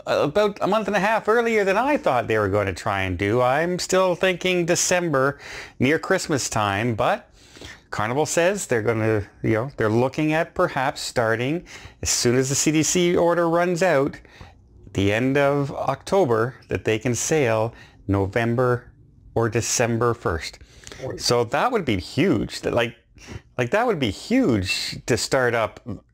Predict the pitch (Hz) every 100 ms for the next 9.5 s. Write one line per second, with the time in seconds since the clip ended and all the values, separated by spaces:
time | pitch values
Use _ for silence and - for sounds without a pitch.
0 | - - 156 143 127 117 127 123 113 110
1 | 107 101 110 101 - 175 - 101 - -
2 | - - - - - - _ - - -
3 | - 131 123 131 127 110 123 117 113 117
4 | 127 107 - 113 123 135 147 131 123 -
5 | 135 117 123 120 - 117 98 143 139 131
6 | 113 117 101 - 113 107 - 107 92 113
7 | 196 101 92 - _ _ - - - -
8 | 107 107 110 104 - 113 113 101 98 98
9 | - 107 110 92 127